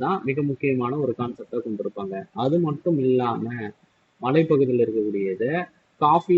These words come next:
தேயிலை இது மாதிரியான பயிர்கள் பயிரிடக்கூடியதாகவும் இருக்கும். ஓகேங்களா? சரி, ரைட். அப்படியே நம்ம ஸ்க்ரோல் பண்ணி பார்ப்போம். அடுத்து வருது பாருங்க, இங்க நம்ம கிரீன் கலர்ல இம்பார்ட்டன்ட் மார்க் போட்டிருக்கோம் பாருங்க. இப்ப இதை நம்ம வர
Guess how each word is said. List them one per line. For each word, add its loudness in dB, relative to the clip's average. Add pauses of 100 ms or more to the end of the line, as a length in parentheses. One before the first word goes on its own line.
(120)
தேயிலை 4 (240)
இது 0
மாதிரியான -2
பயிர்கள் 4 (580)
பயிரிடக்கூடியதாகவும் 4
இருக்கும். 0 (360)
ஓகேங்களா? 0 (480)
சரி, -2
ரைட். -2 (520)
அப்படியே 0
நம்ம 4
ஸ்க்ரோல் 2
பண்ணி 0
பார்ப்போம். -4
அடுத்து 0
வருது 2
பாருங்க, -4 (100)
இங்க -2 (100)
நம்ம -2
கிரீன் -2
கலர்ல 2
இம்பார்ட்டன்ட் -4
மார்க் -10
போட்டிருக்கோம் -4
பாருங்க. -8 (680)
இப்ப -2
இதை 2 (200)
நம்ம -2
வர 0